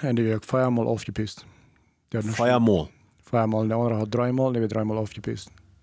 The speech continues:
Speaker 1: So bad, sagte er zu mir, sie hat angefangen zu wundern, was habe ich eigentlich getan.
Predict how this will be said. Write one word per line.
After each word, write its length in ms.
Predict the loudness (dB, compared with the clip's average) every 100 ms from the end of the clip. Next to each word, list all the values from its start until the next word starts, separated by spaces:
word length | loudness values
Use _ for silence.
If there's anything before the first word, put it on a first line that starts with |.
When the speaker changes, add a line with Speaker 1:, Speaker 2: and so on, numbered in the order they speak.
| -20 -20 _ _ _ _ _ _ _ _ _
Speaker 1:
So 400 | -2 0 0 _
bad, 640 | -12 -2 2 4 4 0 -12 -20 _ _ _ _ _ _ -2
sagte 220 | 2 2
er 80 | 0
zu 100 | -4
mir, 300 | -4 -4 -8 -8
sie 160 | -4
hat 160 | -2 0
angefangen 320 | -2 -4 -6
zu 80 | -4
wundern, 260 | -4 -4 -4
was 120 | -4
habe 200 | -4 -4
ich 80 | -6
eigentlich 220 | -8 -8 -10
getan. 280 | -12 -14